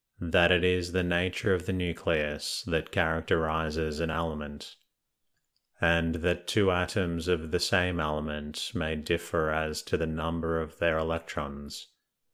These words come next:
and the shapes of their orbits. But for the present, we are not concerned with the insides of atoms. We are taking them as units,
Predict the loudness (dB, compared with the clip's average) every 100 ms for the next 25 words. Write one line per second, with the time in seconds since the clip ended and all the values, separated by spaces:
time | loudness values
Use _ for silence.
0 | _ _ _ _ 0 2 4 0 0 0
1 | 4 4 4 2 -2 0 0 2 0 0
2 | -2 -6 -8 -10 -12 -14 _ _ _ _
3 | _ _ _ _ _ -6 -2 2 0 0
4 | 0 0 0 0 4 4 2 -2 -2 -6
5 | -12 -16 _ _ _ -6 2 4 4 0
6 | -2 -2 -2 0 2 2 2 0 0 0
7 | 0 0 -2 -2 -2 0 0 -2 -2 0
8 | 0 -2 -6 -6 -8 -10 -16 _ _ _
9 | _ _ _ _ -2 4 4 4 4 4
10 | 4 2 -2 0 0 0 -2 0 0 -2
11 | -6 -10 -12